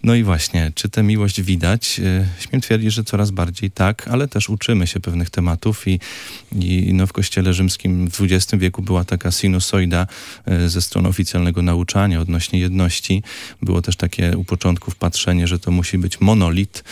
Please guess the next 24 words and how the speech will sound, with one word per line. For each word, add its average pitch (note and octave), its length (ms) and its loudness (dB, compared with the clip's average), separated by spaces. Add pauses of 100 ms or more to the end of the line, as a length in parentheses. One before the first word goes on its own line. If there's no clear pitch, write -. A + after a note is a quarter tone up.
(180)
że F2+ 120 0
wszyscy - 340 -2
muszą F2+ 280 0
teraz E2+ 200 0
wrócić G2 500 -2
do F#2 140 0
Kościoła, F#2 480 0
stać - 220 -2
się - 80 0
rzymskimi F#2+ 460 2
katolikami. F#2 680 0 (480)
E, - 40 -6 (920)
te A2+ 120 4
takie G2+ 260 0
emocjonalne G2 640 4
patrzenie, F#2 520 0
e, F#2+ 160 0 (580)
które G2+ 200 -2
oczywiście A#2+ 400 -4
było G2+ 160 2
też F#2+ 120 -2
w F2+ 40 -2
dokumentach F#2 440 0
Kościoła, G2 480 0